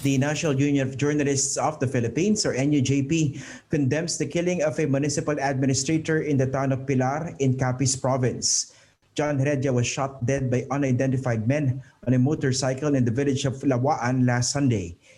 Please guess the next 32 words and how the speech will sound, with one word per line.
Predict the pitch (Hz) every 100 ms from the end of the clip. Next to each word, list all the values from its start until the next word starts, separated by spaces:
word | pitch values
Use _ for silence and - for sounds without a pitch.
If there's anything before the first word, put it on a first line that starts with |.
| _ _
He | 151
was | 160 160
the | 135
first | - 202 202 160
and | 135
longest-serving | 139 170 156 - 151 139 139 135
chairman | 151 151 143
of | 131 127
the | 143 139
N | 147
U | 139
J | 120 135
P's | 139 127
Capiz | - 123 123 127 -
chapter. | - 127 127 117 - - - _ _ _
N | 147
U | 151
J | 127 160
P | 156 147
called | - 143 143
for | 139
investigation | 127 139 131 131 156 160 139
into | 127
the | 117 101
death, | 156 156 - _ _ _
which | 170 170 - 160
it | 165
described | 139 - - 151 151 -
as, | 143 135 -
quote, | - 190 190 190 143
"a | 135
symptom | - 196 196 160 127